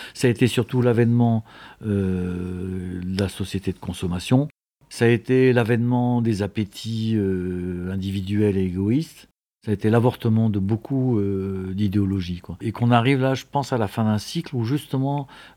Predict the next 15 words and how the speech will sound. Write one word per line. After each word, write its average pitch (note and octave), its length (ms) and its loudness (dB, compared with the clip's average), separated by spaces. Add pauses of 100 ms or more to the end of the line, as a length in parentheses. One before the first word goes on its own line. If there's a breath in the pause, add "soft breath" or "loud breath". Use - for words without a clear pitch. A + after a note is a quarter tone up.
(100)
euh, G#2 280 -4
l'échec B2+ 520 2
de, A2+ 160 0
de, G#2 180 -4
de F#2+ 160 -4
cette, - 320 -6
euh, F2+ 180 -6
révolution F2+ 640 -2
et D#3 60 2
cette - 240 -8
récupération G2+ 720 -4
qui - 100 -8
a F#2 40 -4
été F#2 180 -6
faite, D#3 340 -2